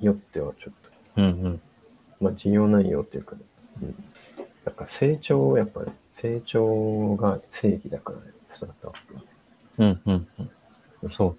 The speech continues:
Speaker 1: 人申請の資本論は一応、成長はちょっとストップしてもいいんじゃない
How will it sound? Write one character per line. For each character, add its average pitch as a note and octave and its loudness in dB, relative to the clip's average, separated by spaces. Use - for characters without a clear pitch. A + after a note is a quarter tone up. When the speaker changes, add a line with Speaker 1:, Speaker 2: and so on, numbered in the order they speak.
Speaker 1:
人 - -2
申 B2+ 0
請 - -8
の - -2
資 - -12
本 F#2+ 0
論 - -4
は - -6
一 - -6
応、 F#2 -2
成 G#2 0
長 G2 4
は F#2+ 2
ち - 0
ょ - 2
っ - -2
と - -14
ス - -20
ト - -2
ッ - -6
プ - -16
し - -10
て E2 -10
も D#2 -8
い D#2 -8
い D#2+ -8
ん E2 -12
じ - -12
ゃ - -14
な D2+ -14
い D2 -14